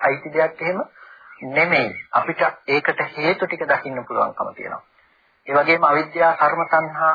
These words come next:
ආහාර කියන මේ ටික නිසා තමයි මේක හටගත්තේ කියලා අපිට ඒ රූපේ හටගත් ආකාරය දකින්න පුළුවන්කම තියෙනවා. ඒ වගේම මේ ධර්මතාවයන්ගේ නැතිව යෑමෙන් ඒ මොහොතේ හටගෙන ඒ ධර්මතාවයන් නිරුද්ධ වෙනකොට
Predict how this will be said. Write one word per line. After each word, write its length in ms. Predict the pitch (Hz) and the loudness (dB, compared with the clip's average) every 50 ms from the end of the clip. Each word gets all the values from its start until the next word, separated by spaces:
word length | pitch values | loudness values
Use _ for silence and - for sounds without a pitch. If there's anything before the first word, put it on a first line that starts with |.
| 147 160 | 4 4
ආහාර 460 | 190 214 - - 165 165 160 165 165 | 4 4 4 4 4 4 4 4 2
කියන 240 | - - 175 180 180 165 | 0 -2 -4 -2 -2 -2
මේ 200 | 156 151 160 170 | -2 0 0 0
ටික 220 | 165 180 170 - 175 | -2 -2 -2 -2 -2
නිසා 380 | 156 156 156 - - 170 175 175 | -2 -4 -4 -4 -2 0 0 0
තමයි 320 | 170 - 170 170 165 165 160 | 0 -2 -2 -2 -2 -2 -2
මේක 220 | 160 160 160 - | -4 -4 -2 -2
හටගත්තේ 720 | 160 - - 165 170 - 190 175 165 143 - - - 143 127 | -2 0 2 0 2 2 2 2 2 2 2 0 -6 -12 -8
කියලා 360 | - 135 127 127 123 120 - - - - - - - - - | -4 -2 0 2 2 0 0 -2 -10 -16 -18 -18 -18 -10 -4
අපිට 280 | - - - 196 190 - | 0 0 0 0 0 0
ඒ 200 | 180 180 185 170 | 0 2 2 0
රූපේ 400 | 139 156 165 185 - - 196 185 | 0 0 -2 -2 0 0 0 2
හටගත් 580 | - 143 147 151 - 185 190 190 185 - - 175 | 2 2 0 2 2 2 2 2 2 0 0 2
ආකාරය 480 | 170 175 - - - 170 - 165 160 151 | 2 2 2 2 2 2 4 2 2 2
දකින්න 360 | - 143 - 147 135 127 117 | 0 0 0 -2 -8 -8 -6
පුළුවන්කම 420 | 120 110 107 - - - - - - | -4 -2 -2 -2 -2 -4 -8 -8 -8
තියෙනවා. 340 | - - - - - - _ _ _ _ _ _ _ _ _ _ _ _ _ _ _ _ _ _ - | -10 -14 -14 -14 -16 -18 _ _ _ _ _ _ _ _ _ _ _ _ _ _ _ _ _ _ -2
ඒ 80 | 151 151 | 2 2
වගේම 260 | 185 - 233 233 233 | 2 4 2 0 0
මේ 140 | 226 214 196 | 0 0 2
ධර්මතාවයන්ගේ 1160 | 160 - 165 196 214 202 - 196 185 185 180 180 175 170 165 165 156 151 147 147 139 135 131 110 107 113 | 2 2 4 4 4 2 2 2 0 2 4 4 6 4 4 2 0 -4 -2 -2 0 0 0 -2 -2 -2
නැතිව 400 | 113 123 131 - - 220 226 233 | 0 0 0 0 -2 -6 -4 -2
යෑමෙන් 640 | 214 202 190 170 135 127 123 120 117 107 107 101 92 92 - _ _ _ _ _ _ 123 | -2 -2 0 0 0 2 2 2 2 0 -4 -8 -8 -10 -16 _ _ _ _ _ _ -2
ඒ 120 | 127 139 | 0 0
මොහොතේ 360 | 143 143 143 - - - 147 | 0 0 -2 -2 -2 -2 -2
හටගෙන 360 | 143 156 - - 156 175 180 165 | 0 0 0 0 -2 -2 -2 -2
ඒ 100 | 156 151 | -2 0
ධර්මතාවයන් 680 | - - - 160 160 156 - 156 147 143 151 147 139 135 | 0 0 0 0 -2 -2 0 0 2 4 4 2 2 2
නිරුද්ධ 400 | 123 123 143 190 214 - - 175 | 0 -2 -2 -2 -2 -2 -2 -2
වෙනකොට 460 | 143 120 110 110 - - - - - | 0 0 0 -2 -4 -6 -8 -8 -2